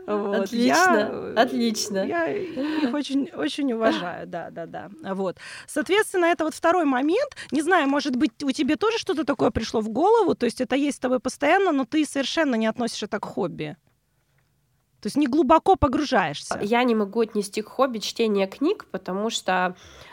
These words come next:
Speaker 2: а, я много читаю профессиональной литературы, м, своей, да. Это вынужденная как бы
Speaker 1: Мгм.
Speaker 2: мера моего, это часть
Speaker 1: Ну
Speaker 2: моего
Speaker 1: да.
Speaker 2: саморазвития,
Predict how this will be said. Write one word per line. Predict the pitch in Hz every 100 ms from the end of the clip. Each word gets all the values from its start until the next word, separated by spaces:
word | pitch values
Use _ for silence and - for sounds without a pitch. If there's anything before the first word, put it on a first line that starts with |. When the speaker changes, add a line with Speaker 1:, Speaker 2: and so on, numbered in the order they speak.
| - -
Speaker 2:
а, | 180 170 -
я | 180 202
много | 202 233 220 180
читаю | - 208 185
профессиональной | 185 185 - 226 220 190 165 160
литературы, | 170 196 190 196 339 339 170 170 _ _ -
м, | 180 180 175 165 -
своей, | - - 185 175 151
да. | 147 214 285 - - - - - - 262 -
Это | 220 220 233
вынужденная | 220 320 330 233 208 208 202 208
как | 247 254
бы | 240
Speaker 1:
Мгм. | 240
Speaker 2:
мера | 247 339 381
моего, | 262 220 208 202
это | 214 208 202
часть | 269 247 226
Speaker 1:
Ну | 240
Speaker 2:
моего | 196
Speaker 1:
да. | 202 202
Speaker 2:
саморазвития, | - 190 185 185 190 208 330 - 247 208 175